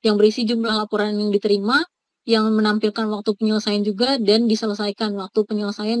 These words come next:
dan laporan statusnya sudah diselesaikan atau belum. Ini rekap dua ribu dua puluh satu, dua dua, dan dua ribu dua tiga.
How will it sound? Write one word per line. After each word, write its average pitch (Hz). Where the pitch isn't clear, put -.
dan 214
laporan 220
statusnya 208
sudah 226
diselesaikan 208
atau 208
belum. 185
Ini 240
rekap 214
dua 202
ribu 202
dua 202
puluh -
satu, 208
dua 220
dua, 208
dan 208
dua 202
ribu 196
dua 202
tiga. 214